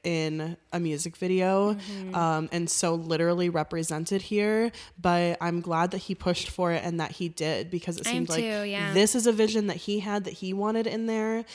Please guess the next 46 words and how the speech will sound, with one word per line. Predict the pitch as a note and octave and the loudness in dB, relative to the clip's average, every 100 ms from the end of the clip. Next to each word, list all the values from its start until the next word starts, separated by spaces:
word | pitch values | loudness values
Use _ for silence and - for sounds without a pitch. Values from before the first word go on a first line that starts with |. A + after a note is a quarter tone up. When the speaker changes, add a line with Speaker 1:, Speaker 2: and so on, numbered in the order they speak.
| - | -6
Speaker 1:
And | F3+ F#3 | -2 0
it's | E3+ | 0
really | F#3+ F#3+ F#3+ | 0 2 2
impactful | F3 F3+ F3 - F#3 - | 0 -2 -2 0 0 2
as | F3 F3+ | 2 2
a | E3 | 0
viewer | F3 F#3 G3+ F3 | 0 2 4 2
to | E3 F3 | 2 0
get | E3+ E3+ | -2 -2
that | D#3+ | -2
message | F3 E3+ F3+ F3 | -2 -2 -2 -2
across | D#3+ F3+ F3 F3+ | -2 0 0 0
of, | E3+ | -2
like, | E3 D#3+ - - - - | -2 -2 -8 -18 -18 -4
you | F#3+ G#3 G#3+ G#3 | 2 4 4 2
hurt | F3 G3+ G3 | 0 0 0
yourself, | - E3 E3 D3+ F#2 G2+ F3 | 2 -2 -2 -2 -2 -4 -4
you | F3+ E3+ | -4 -4
know, | D#3+ D#3+ E3 F3 | -2 0 0 -2
Speaker 2:
Mm-hmm. | |
Speaker 1:
and | F3 E3 E3 E3 E3 - - - | -4 -4 -2 -2 -4 -8 -18 -8
that | E3+ D#3+ F3 | -2 0 0
you | E3+ | -2
can | F3+ E3+ | -2 0
realize | F#3 G#3 G#3 | 2 2 2
that | F#3+ | 0
you're | E3 E3+ | -4 -4
doing | E3+ F#3+ F#3+ | 0 2 4
it | F3+ F3 | 2 0
and | E3+ E3+ | -2 2
do | A#3 | 2
something | B3 G3 F#3 F3+ | 2 0 -2 -4
about | F3 E3 E3+ | -2 -2 0
it, | F3 | -2
or | F3 | -2
you, | F3 F3+ F#3 | 0 0 -2
you | F#3 F3+ F3 | -2 -2 0
may | E3 | 0
continue | D#3+ F3+ F3+ - F3 E3 D#3+ | -2 -4 -4 -4 -2 -2 -2
to | E3 | -4
harm | D#3 D#3+ D#3+ | -2 -2 -4
yourself. | - D#3+ E2+ C#2 F3 F#3 G3+ | -4 -6 -6 -6 -6 -8 -10
Speaker 2:
Right. | F#3 F3 F3+ - | -10 -10 -12 -8
Speaker 1:
Yeah. | F#3 E3 | -4 -4
Speaker 2:
Yeah. | D#3 D#3+ E3 - - | -4 -6 -8 -14 -16
Yeah. | - | -14